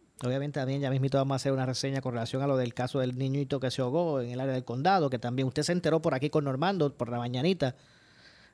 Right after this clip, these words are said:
cuando, eh, se, se, se supo que, que hab-, que se había encontrado, ¿verdad? Que la, que los, los buzos de la marítima, o los buzos de, de, del municipio de San Juan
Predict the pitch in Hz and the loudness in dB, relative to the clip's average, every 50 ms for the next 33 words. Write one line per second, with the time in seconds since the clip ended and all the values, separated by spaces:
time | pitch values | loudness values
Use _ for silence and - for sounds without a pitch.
0 | _ _ - - 135 131 127 127 123 123 120 123 123 120 117 113 110 104 92 90 | _ _ -2 2 2 2 2 2 0 0 2 2 2 2 0 0 -2 -2 -4 -6
1 | - - - - - _ _ _ _ _ _ _ _ _ _ _ _ _ _ _ | -8 -10 -12 -18 -20 _ _ _ _ _ _ _ _ _ _ _ _ _ _ _
2 | _ _ - 143 127 120 117 113 80 82 98 - - - 117 - - - - - | _ _ -2 0 0 0 0 -2 -2 -4 -4 -4 -4 -4 -2 -2 -2 -2 -2 -2
3 | 120 92 - - - 127 - - 143 139 135 - 151 131 - 143 127 120 117 110 | -2 -2 -2 0 0 0 2 2 2 2 2 2 0 0 2 0 0 0 0 -4
4 | - - 135 120 117 110 - - - 120 110 - - 123 110 117 127 131 - 143 | -4 -4 -4 -2 -2 -4 -6 -6 -6 -6 -6 -4 -4 -4 -2 -2 -4 -2 -2 -2
5 | 135 123 - 139 147 143 123 131 156 165 151 135 120 110 - - - 123 110 117 | -2 -2 0 0 2 2 2 2 0 0 0 -2 -2 -2 -4 -6 -6 -4 -4 -4
6 | 110 107 101 - _ - 120 - 117 120 113 110 117 135 135 - 156 143 135 131 | -4 -6 -8 -12 _ -12 -10 -6 -4 -4 -4 0 0 0 2 2 2 0 0 -2
7 | - - - - 175 147 143 147 151 139 135 123 123 123 120 120 120 131 127 - | -12 -14 -12 -8 -8 -8 -6 -6 -2 0 0 0 2 0 0 0 0 -2 0 0
8 | 151 143 143 135 135 123 117 113 - - - - - - - - 135 123 123 120 | 0 0 2 2 0 0 -2 -4 -6 -8 -14 -16 -18 -14 -8 -4 -2 0 0 2
9 | 113 139 139 - 165 143 147 143 135 127 139 131 117 113 110 50 - - 139 123 | 2 2 2 2 2 2 2 0 0 0 0 -2 -2 -2 -4 -6 -6 -6 -4 -2
10 | 127 127 - - 127 143 143 135 143 127 117 139 156 165 165 | -2 -2 -2 -2 0 0 0 0 0 0 0 0 0 0 0